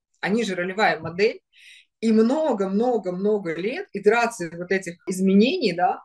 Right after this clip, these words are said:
они привели к тому, что, в общем, одинаковые четыре компании строили разные корпоративные культуры.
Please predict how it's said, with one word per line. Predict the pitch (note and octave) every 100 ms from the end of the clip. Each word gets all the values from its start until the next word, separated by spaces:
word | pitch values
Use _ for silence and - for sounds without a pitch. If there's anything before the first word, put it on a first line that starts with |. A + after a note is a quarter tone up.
| -
они | G#3+ B3+
привели | G#3+ A3 A#3
к | -
тому, | G3+ C#4
что, | - - G3 F3+ - _
в | E3 A3
общем, | C4 - F3+ - -
одинаковые | E3+ G3 A3+ G3 D#3+ D#3+ D#3
четыре | - - G3 -
компании | D#3 D#3+ - G#4 B3+ D#3 _ -
строили | C#4 D4 E3+
разные | G3+ B3+ G#3 E3+
корпоративные | - - E3+ G#3+ G3 G3
культуры. | F3 - D3+ -